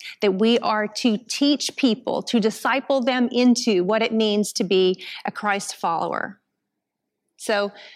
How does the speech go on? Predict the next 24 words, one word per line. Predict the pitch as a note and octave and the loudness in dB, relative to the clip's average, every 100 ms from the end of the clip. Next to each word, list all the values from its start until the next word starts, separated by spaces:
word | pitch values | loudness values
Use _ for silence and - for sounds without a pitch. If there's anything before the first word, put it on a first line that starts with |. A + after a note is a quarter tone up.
| _ | _
when | G#3+ A#3 C#4 D#4 | 0 2 6 4
we | D#4 | 4
get | B3+ G#3 | 2 2
back | G3+ A3+ A3+ | 0 0 -2
to | - F#3+ | -2 0
whatever | G#3+ A3+ A3 | 2 2 2
the | G#3 G#3 | 0 0
new | G3+ | 0
normal | F#3+ F#3 F#3 - | 0 -2 -2 -4
is | F#2 F#3+ - | -4 -4 -2
after | F#3+ F#3+ G3+ | -4 -2 -4
this, | F#3+ F#3 - | -2 -4 -4
if | G3+ - | -4 0
you | B3 | -2
find | - C4+ C4+ B3+ | -2 -2 2 2
that | G#3 | 2
you | G#3+ A3+ | 0 0
have | A3 G3+ | 0 -2
fewer | B3 B3 A3+ | -2 2 0
people | A3 A#3+ A#3+ F#3+ | 2 -2 0 -4
sitting | - A3 G#3 | -2 0 2
in | G3+ | 0
the | F#3+ | -2
pews, | G3+ G#3+ G3 G3 - | -2 0 2 0 -4